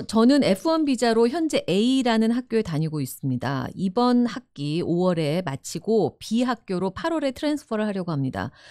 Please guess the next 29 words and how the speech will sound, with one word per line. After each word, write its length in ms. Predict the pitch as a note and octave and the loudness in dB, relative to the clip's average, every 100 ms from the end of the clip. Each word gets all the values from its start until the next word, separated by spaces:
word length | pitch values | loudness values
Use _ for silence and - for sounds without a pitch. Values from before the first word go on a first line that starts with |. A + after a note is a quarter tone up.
| - - | -18 0
문제는 480 | G3+ A#3 C4+ C4+ B3+ | 4 4 4 2 2
제가 300 | F#3 F#3 A3 | 0 -2 -4
학기를 420 | E4+ - D#4+ D4 | -6 -6 -2 0
마치고 640 | D3 A#2+ - F#3 C4+ D#4+ | 0 -4 -8 -6 -4 -4
한국에 500 | - F4 E4+ C4+ C4 | -4 -8 -8 -8 -8
두 220 | - E3 | -8 -6
달 240 | G#3 G#3+ F3+ | -2 0 0
정도 400 | D#3 D3 F#3 A3 | -2 0 -2 -2
들어갔다 500 | F3 F3 D3+ - D3 | -2 -4 -4 -4 -4
오려고 340 | D3 D3+ D#3 | -2 -4 -4
하는데 500 | E3+ D3 C#3+ G#3 B3 - - _ - | -4 -2 -2 -2 -4 -10 -20 _ -8
트랜스퍼 460 | E4 E4+ - D4 | -4 -4 -4 -2
절차를 580 | B3+ E3+ E3+ F3 C4+ E4 _ _ _ | 0 -2 -2 -4 -4 -4 _ _ _
학기가 400 | D4+ - B3 B3+ - | -14 -8 -6 -6 -6
끝나거-, 640 | D#4 D#4+ D4+ C#4+ A#3 A3+ _ _ _ _ _ _ _ | -6 -4 -4 -2 -2 -4 _ _ _ _ _ _ _
끝나기 800 | - B3+ D4+ D4 D4 C#4+ B3+ C4 | -6 -2 0 2 2 0 -2 -6
직전에 520 | - F#3 - B3+ B3+ C4 | -6 -10 -4 2 2 2
처리하려고 840 | D4 C4+ A#3+ F3+ F3+ F3+ G#3+ C#4 | 0 -2 0 -2 -4 -4 -2 -4
계획 300 | - E3+ D#3 | -2 -2 -2
중입니다. 560 | - C3+ B2+ C3 - - _ _ _ _ _ | -4 -4 -4 -6 -10 -14 _ _ _ _ _
학교가 500 | F4+ F4+ E4 D#4 D4+ | -4 -2 -2 0 0
바뀌면 500 | - E3 - G#3+ B3+ | -2 -10 -2 2 2
제가 220 | B3 F#3 | 2 -2
기존에 400 | F#3 - F#3+ A3+ F#3 | -4 -4 0 2 2
유지하고 420 | E3+ G#3+ G3+ G3 | 0 0 0 0
있는 200 | F#3+ F#3 | -2 -2
비자에 340 | E3+ D#3+ D#3+ | -4 -4 -4
찍힌 320 | D#3+ F#3+ G3+ | -4 -6 -4
학교와 600 | G3+ A3+ - E3 C3+ A2+ | -4 -6 -4 0 0 -2